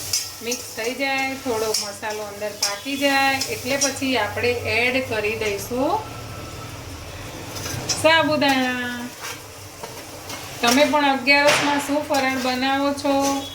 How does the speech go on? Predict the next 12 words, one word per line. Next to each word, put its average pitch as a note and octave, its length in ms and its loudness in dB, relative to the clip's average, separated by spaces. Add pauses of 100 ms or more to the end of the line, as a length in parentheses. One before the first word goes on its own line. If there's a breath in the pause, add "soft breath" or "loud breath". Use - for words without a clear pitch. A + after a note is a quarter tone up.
(300)
એ A#3 80 2
કોમેન્ટ A#3+ 480 0
કરજો. A#3 440 4
અગિયારસ B3 680 2
કરો G3+ 300 4
છો B3+ 200 0
કે C4 200 2
નહીં C4 280 2 (120)
એ B3+ 120 6
પણ C#4+ 220 4
કોમેન્ટમાં A#3 640 0
જરૂરથી A3+ 600 0